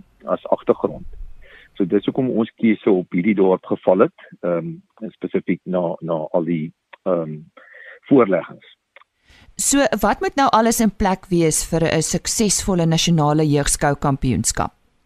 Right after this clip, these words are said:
Speaker 1: Ehm, weet jy, Lise, die deelnemers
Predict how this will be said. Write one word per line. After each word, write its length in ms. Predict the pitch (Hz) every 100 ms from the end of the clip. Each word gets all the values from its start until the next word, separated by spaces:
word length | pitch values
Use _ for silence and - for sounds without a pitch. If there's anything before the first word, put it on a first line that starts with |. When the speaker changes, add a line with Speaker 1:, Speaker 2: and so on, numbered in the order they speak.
| _
Speaker 1:
Ehm, 320 | - 117 120 113
weet 220 | 113 120
jy, 260 | 208 233 - - -
Lise, 400 | 107 113 113 185
die 220 | 135 160
deelnemers 720 | 147 120 180 190 226 220 -